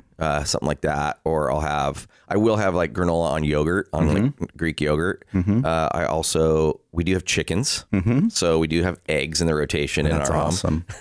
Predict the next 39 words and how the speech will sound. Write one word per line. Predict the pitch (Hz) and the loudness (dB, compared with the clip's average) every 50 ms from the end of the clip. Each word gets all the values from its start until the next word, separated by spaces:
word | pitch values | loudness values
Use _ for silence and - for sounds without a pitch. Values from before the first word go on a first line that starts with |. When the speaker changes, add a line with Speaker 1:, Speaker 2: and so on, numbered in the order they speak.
| - 165 - - - - - - - | -8 -8 -4 -4 -4 -4 -2 -2 -4
Speaker 1:
<laughs> | - - - - - - _ _ - - 214 208 185 - | -4 -4 -6 -6 -8 -8 _ _ -12 -10 -10 -10 -8 -6
Speaker 2:
Question | - - 110 110 - - 123 | -4 -2 -2 -2 0 0 2
on | 101 92 | 2 2
chickens. | 90 - 95 92 - - 80 78 | 2 0 0 0 0 0 0 0
We're | 87 | 2
gonna | 87 87 85 | 2 2 2
go | 82 82 | 2 2
way | 80 82 82 87 85 85 85 85 82 | 2 2 2 2 2 4 4 4 2
Speaker 1:
Yes. | 82 | 2
Speaker 2:
off | 80 80 78 - | 2 0 -2 -2
topic | - 80 78 - - 87 - | -2 -2 -2 -2 -2 -2 0
here. | - 101 95 73 | 0 0 0 0
Speaker 1:
Yes. | 76 73 - - - _ _ _ _ _ _ - | 0 -2 -4 -6 -10 _ _ _ _ _ _ -2
Speaker 2:
Uh, | 107 92 87 85 82 - - _ _ - | 0 2 2 2 0 0 -4 _ _ -2
pecking | - 151 - 185 147 | 0 0 2 2 2
order | 107 101 90 92 | 2 2 2 0
is | 80 87 | 0 0
a | 85 | 0
real | 82 87 85 80 | 0 0 0 0
thing, | - - 104 82 73 | 0 0 0 2 2
right? | 73 76 82 - - _ _ _ _ _ _ - | 2 2 0 -2 -4 _ _ _ _ _ _ -6
Speaker 1:
Pecking | - 92 82 - 104 98 90 | -6 -4 -4 0 0 2 2
order. | 87 87 87 85 | 2 2 2 2
Speaker 2:
I | 92 92 87 82 - _ _ - | 2 0 -2 -4 -6 _ _ -4
just | - 110 101 104 - - - _ | -2 0 0 0 -2 -6 -6 _
talked | - 101 - - | -4 -4 -2 -2
to | 104 | -2
my | 87 | -2
brother-in-law | 90 95 95 92 87 85 | 0 2 2 2 2 2
about | 82 80 82 - | 0 0 -2 -2
this | - 80 - | -4 -4 -2
last | 80 78 78 - | -2 -2 -2 -2
Speaker 1:
Yes. | 76 | 0
Speaker 2:
night. | 87 85 80 78 80 - - _ | 0 0 0 0 -2 -4 -6 _
So | - - 92 82 82 | -4 -2 0 0 2
there's | 82 82 85 | 2 0 0
a | 85 | -2
pecking | - - - 123 123 - - 92 | -2 -2 -4 -4 -2 0 0 0
order, | 82 78 76 73 76 80 92 - | 0 0 0 0 0 0 -2 -4